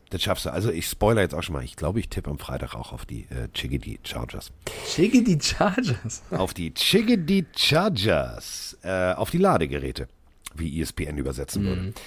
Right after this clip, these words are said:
Speaker 1: Kommen wir von den, von den Wildpferden, äh, von den, von den Ladegeräten zu den Wildpferden und, äh, den Adlern, nämlich, äh, die Philadelphia Eagles. Und, äh, das war gut. Das war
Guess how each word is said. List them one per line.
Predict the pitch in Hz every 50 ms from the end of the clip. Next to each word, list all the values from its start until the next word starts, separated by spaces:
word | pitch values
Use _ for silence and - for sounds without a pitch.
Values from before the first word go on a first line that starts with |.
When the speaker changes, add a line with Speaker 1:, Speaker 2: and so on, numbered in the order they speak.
| - - - -
Speaker 1:
Kommen | - 147 170 202
wir | 220 202
von | - - 170 156
den, | 135 135 127 123 120 113 82 85
von | - 113 110 104
den | 98 95 90 82
Wildpferden, | 98 175 214 - - - 185 190 190 175 170 170 170 135
äh, | - 113 110
von | - 117 107
den, | 95 90 87 85 -
von | - 98
den | 90 87
Ladegeräten | 82 92 117 156 175 165 117 120 117 127 139 139 - 110
zu | - 123
den | 104 104 95 92
Wildpferden | 104 160 185 - - - 143 143 127 135 -
und, | - 120 113 - -
äh, | 87 98
den | 80 - 101 110 113 -
Adlern, | - 80 85 95 - 95 87 76 67 64 - - _ -
nämlich, | 69 76 78 82 87 82 - -
äh, | -
die | 85 98
Philadelphia | 90 - - 110 110 107 98 92 90 - - 120 120
Eagles. | - - 127 98 90 78 71 - - -
Und, | - 139 110 92 - -
äh, | 104 87 80 71 - - - - - - - - - - - - - _ _ _ _ _ _ _ _ _ -
das | - - -
war | 92 117
gut. | 151 151 - - - - _ - - - - - - _ - - - -
Das | - 92 - -
war | - 80 76